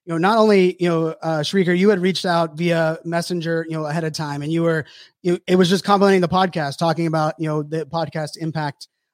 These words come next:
um, on you. And, you know, we were at VCon, uh, you know, Drew and myself, and we were probably, you know, presented, I don't know, fifteen or twenty projects where people had come up, known the podcast or known me. But I will say, and this is, you know, the, where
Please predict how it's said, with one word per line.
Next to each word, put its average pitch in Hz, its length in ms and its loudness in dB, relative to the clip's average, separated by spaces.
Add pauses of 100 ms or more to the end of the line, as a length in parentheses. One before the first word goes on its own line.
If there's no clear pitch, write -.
(120)
um, 156 340 -6
on 156 200 -2
you. 165 260 2
And, 165 300 -2
you 185 80 -4
know, 180 60 4
we 190 120 4
were 208 80 6
at 180 240 2
VCon, 170 640 -2
uh, 151 320 -2
you 156 100 -4
know, 151 60 -4
Drew 160 260 -2
and 160 80 0
myself, 151 560 -2 (400)
and 180 100 4
we 226 80 8
were 247 120 6
probably, 196 540 6
you 170 180 0
know, 170 100 2
presented, 170 720 2
I 160 100 -4
don't 160 140 0
know, 147 100 -4
fifteen 175 520 -2
or 156 100 -2
twenty 160 380 -6
projects 151 720 -6
where 156 140 -6
people 156 240 -2
had 151 80 -2
come 160 180 0
up, 156 240 -4 (360)
known 175 180 6
the 175 80 4
podcast 165 560 2
or 160 60 -10
known 151 280 -4
me. 160 360 -2 (440)
But 185 140 2
I 185 120 4
will 196 140 6
say, 175 420 2
and 165 120 -2
this 180 160 -2
is, 175 200 -8
you 180 60 -6
know, 165 140 -4
the, 165 300 -6
where 165 400 -6